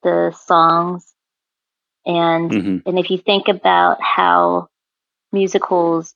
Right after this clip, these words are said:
Speaker 1: are told, they are somewhat broad, or they were traditionally. And so I think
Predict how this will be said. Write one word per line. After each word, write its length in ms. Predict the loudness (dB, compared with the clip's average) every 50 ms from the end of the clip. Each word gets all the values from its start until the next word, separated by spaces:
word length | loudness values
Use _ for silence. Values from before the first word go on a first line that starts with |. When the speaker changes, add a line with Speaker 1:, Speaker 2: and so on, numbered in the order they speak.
| _
Speaker 1:
are 120 | -4 -4 -4
told, 680 | -4 -8 -6 -2 0 0 2 2 2 0 -2 -4 -6 -10 _ _
they 320 | 0 0 2 0 0 -2 -2
are 560 | 0 2 2 2 2 2 2 0 -2 -4 -6 _
somewhat 420 | _ _ -4 -2 0 -2 -2 -4 -2
broad, 520 | 0 2 2 4 4 2 2 0 -4 -10 _ _ _ _ _ _ _ _ _ _ _
or 100 | -2 0
they 100 | 2 2
were 220 | 2 2 0 0
traditionally. 800 | 0 0 -2 -2 -2 -2 -2 -2 -2 -2 -2 -2 -2 -4 -4 -4
And 200 | -4 -4 -6 -8
so 380 | -8 -6 -2 0 2 2 2 2
I 120 | 0 -2
think 420 | -2 -2 -2 -2 -2 -4 -8 -16